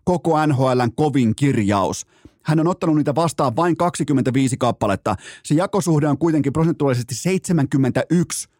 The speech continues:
plusmerkkinen. Seitsemänkymmentäyksi prosenttia hänen jäällä olostaan tuottaa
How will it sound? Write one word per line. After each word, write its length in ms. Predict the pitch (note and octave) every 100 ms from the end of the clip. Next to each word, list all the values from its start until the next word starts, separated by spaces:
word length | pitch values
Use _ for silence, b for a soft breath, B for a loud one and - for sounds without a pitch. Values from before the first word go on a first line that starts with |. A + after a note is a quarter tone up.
| _
plusmerkkinen. 960 | D#3+ D#3+ - D3 C#3 - B2+ G#2 F#2 D#2+ _ _ _ _ _ _ _ _ -
Seitsemänkymmentäyksi 880 | F3+ F#3 F#3 C#3+ D3+ C#3 C#3+ D#3
prosenttia 600 | - C#3+ C#3 B2+ - A#2 G2+ -
hänen 260 | - D3+ C3+
jäällä 300 | D#3+ D#3+ C#3
olostaan 540 | C#3+ D3+ C3+ - B2 A2
tuottaa 560 | D#3+ D3+ - C3+ B2